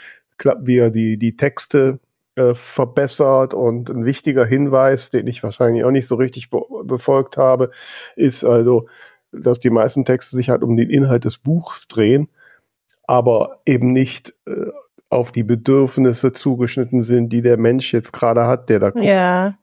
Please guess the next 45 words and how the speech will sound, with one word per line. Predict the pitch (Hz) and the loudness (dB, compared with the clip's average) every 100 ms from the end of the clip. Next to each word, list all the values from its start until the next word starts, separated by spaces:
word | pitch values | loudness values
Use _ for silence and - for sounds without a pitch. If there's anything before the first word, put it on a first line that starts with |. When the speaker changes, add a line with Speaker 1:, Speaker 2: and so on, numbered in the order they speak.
| _ | _
Speaker 1:
ne? | 120 147 | 2 2
Speaker 2:
ja. | 185 180 196 202 _ _ _ | 2 0 -4 -8 _ _ _
Speaker 1:
So, | 120 107 104 | 0 2 2
ne? | 120 160 - | 2 0 0
Und, | - 117 117 117 _ - _ _ | -2 -2 -4 -10 _ -20 _ _
und | 120 | -2
dasselbe | 113 123 131 | 2 2 4
ist | 123 - | 0 0
ja | |
auch | - | -2
beim | - 113 107 | 0 -4 0
Cover, | 143 139 104 95 | -2 0 0 0
ne? | 104 107 | -2 -2
Wir | 107 | 0
denken | 107 117 117 | 0 0 0
immer | 113 120 120 | 0 2 2
so | 113 107 | 2 0
von | - 107 | 0 0
Autorinnenseite, | 110 - 123 127 139 135 127 127 139 143 143 - | 0 2 0 2 0 2 2 2 2 0 -2 -2
was | 117 107 | -4 -2
ich | - | -4
alles | 98 | -4
ausdrücken | - 110 120 131 139 143 | 0 -2 0 -2 0 0
muss, | 139 139 | 0 0
aber | 71 110 | -2 -2
wir | 208 | 0
Speaker 2:
Mhm. | 196 | 2
Speaker 1:
denken | 196 190 | 2 2
eigentlich | 110 117 | 2 2
nicht | 131 151 | 0 0
dran, | 131 131 - - - - _ _ _ _ | -2 -2 -16 -20 -20 -20 _ _ _ _
was | 131 120 120 123 113 | -2 -2 -2 -12 -4
will | 127 127 | 0 0
der | 127 123 | 2 4
Mensch, | 120 127 - - | 4 0 -2 0
der | 123 | 2
da | 113 | 4
jetzt | 117 117 - - - _ | 2 0 -6 -12 -16 _
sich | 120 | -6
das | 123 - | -4 -2
Cover | 127 120 | 0 0
anguckt, | 160 170 165 117 - 117 | 0 -2 -2 -4 -4 -4
was | 120 - | -4 0
sucht | 127 117 - | -2 0 2
der, | 160 139 95 | 2 2 0